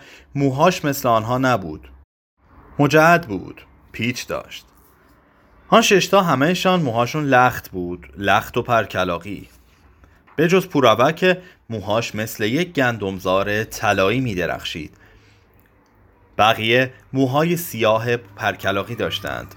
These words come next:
عین دولیلی که حالا یک دسته موی لخت سفیدش را لب حوض می‌شست،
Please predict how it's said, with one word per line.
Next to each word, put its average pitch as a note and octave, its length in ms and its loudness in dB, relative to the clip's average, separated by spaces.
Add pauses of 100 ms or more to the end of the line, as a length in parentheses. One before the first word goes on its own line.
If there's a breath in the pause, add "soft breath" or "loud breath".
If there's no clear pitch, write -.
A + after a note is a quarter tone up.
(320)
عین E3 180 2
دولیلی C3+ 500 4
که F3 140 -2
حالا A2 440 4 (300 loud breath)
یک F3+ 200 2
دسته B2+ 500 2
موی C#3+ 340 -2
لخت C3+ 440 2
سفیدش C#3 580 -4
را C3+ 200 4 (280 loud breath)
لب C#3 260 4
حوض A#2+ 480 0 (320 soft breath)
می‌شست، D3 840 -2